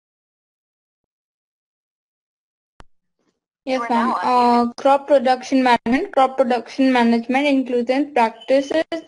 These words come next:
which help in lowering of soil erosion, provide better facilities to maximize utilization of, uh, nutrients, improve the fertility of soil,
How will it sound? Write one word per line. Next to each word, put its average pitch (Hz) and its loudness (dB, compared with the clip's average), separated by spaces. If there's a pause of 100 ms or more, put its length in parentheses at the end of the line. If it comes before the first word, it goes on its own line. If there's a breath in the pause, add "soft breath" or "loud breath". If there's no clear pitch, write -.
which 269 0
help 262 0 (540 soft breath)
in 285 2
lowering 254 0
of 277 0
soil 240 2
erosion, 233 -2 (420 loud breath)
provide 262 2
better 247 -2
facilities 262 -2
to 277 -2
maximize 262 -2
utilization 247 0
of, 247 2
uh, 220 2
nutrients, 247 -2
improve 262 0
the 269 0
fertility 247 0
of 269 -4
soil, 240 2